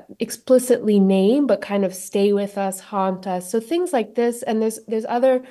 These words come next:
um, projects as well. I'll just quickly name, like, Lihia Lewis, A Plot of Scandal has a bit of that. Um, and actually several projects kind of, I think there's a little, um, yeah, crossover in, in that sense, this kind of interest in, like, technology as something that, like, carries past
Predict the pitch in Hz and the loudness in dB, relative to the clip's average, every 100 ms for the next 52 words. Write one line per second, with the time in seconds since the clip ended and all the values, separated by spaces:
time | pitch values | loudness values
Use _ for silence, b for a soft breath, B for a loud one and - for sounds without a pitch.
0 | B B - 208 202 - 208 208 202 202 | B B -6 -4 -2 -4 -6 -6 -6 -6
1 | 196 190 196 196 196 190 196 - 208 202 | -10 -4 0 2 2 -2 -8 -6 -6 -2
2 | 196 190 185 185 175 175 190 185 190 185 | -2 0 -2 -4 -4 -6 -8 -6 0 0
3 | 185 247 262 247 247 - - 196 180 - | 2 2 4 4 0 -10 -8 -8 -8 -6
4 | 196 196 202 196 202 202 196 202 190 190 | 0 2 2 0 -2 -6 -6 -2 -2 -2
5 | 196 190 185 185 B B B B - 196 | -4 -4 -4 -8 B B B B -2 2
6 | 190 190 190 214 220 247 226 - 208 208 | 2 0 0 2 2 -2 -2 -2 0 0
7 | 214 202 208 202 196 185 - 220 208 185 | -2 -2 -4 -2 -4 -8 -6 -2 0 -2
8 | 180 185 190 185 B B B B _ 220 | -4 -4 -6 -6 B B B B _ 2
9 | 208 214 226 214 202 185 - 202 185 180 | 4 4 6 6 4 0 -8 -8 -4 -4
10 | 180 175 - 214 190 - 214 208 190 180 | -6 -10 0 0 0 0 0 2 0 2
11 | 180 180 180 185 185 180 - - 185 180 | 2 2 -2 -4 -4 -4 -6 -8 -6 -4
12 | 170 190 185 - 196 185 185 185 196 190 | -6 -8 -8 -2 -2 -2 -4 -2 -2 -4
13 | 185 180 175 - - 202 185 180 180 190 | -2 -2 -2 -2 -6 -4 0 2 0 -2
14 | 185 180 - 180 180 175 170 175 175 - | -4 -4 -6 -6 -4 -4 -2 -4 -6 -14
15 | - 330 330 311 285 247 - - 254 247 | -10 -4 -2 0 0 -2 -8 -6 -2 -2
16 | 247 - | -4 -12